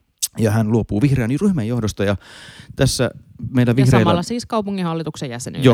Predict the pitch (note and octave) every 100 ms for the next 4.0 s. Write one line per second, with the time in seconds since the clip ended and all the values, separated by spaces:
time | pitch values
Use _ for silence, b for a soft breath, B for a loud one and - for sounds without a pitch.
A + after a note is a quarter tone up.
0 | G2+ - B2+ B2 B2+ A2+ A2+ A2+ A#2 G#2+
1 | G#2+ F#2 F#2+ F#2 G#2 G2 F#2+ F#2+ F#2 E2+
2 | E2 F2 F#2 F2 - F2+ F2+ F2 F2 -
3 | - D#3+ A#2+ A2 G2 G#2 E3 C3+ A2+